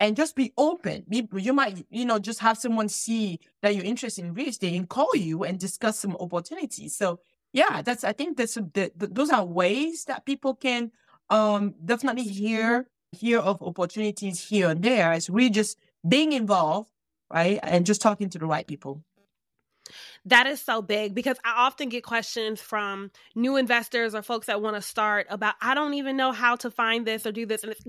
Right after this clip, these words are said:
Speaker 2: go around the people who are doing what you wanna do.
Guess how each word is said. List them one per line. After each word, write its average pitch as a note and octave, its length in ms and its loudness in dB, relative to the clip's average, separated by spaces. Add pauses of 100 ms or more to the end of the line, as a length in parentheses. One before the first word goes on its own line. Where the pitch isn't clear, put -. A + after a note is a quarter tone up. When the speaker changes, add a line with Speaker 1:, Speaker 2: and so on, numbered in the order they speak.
Speaker 2:
go C4 260 6
around C4+ 240 4
the B3 80 0
people A#3+ 300 -4
who A3+ 160 0
are G#3+ 80 0
doing G#3+ 340 0
what G3+ 200 -2
you A3 100 -6
wanna G#3+ 240 -2
do. F3+ 360 -4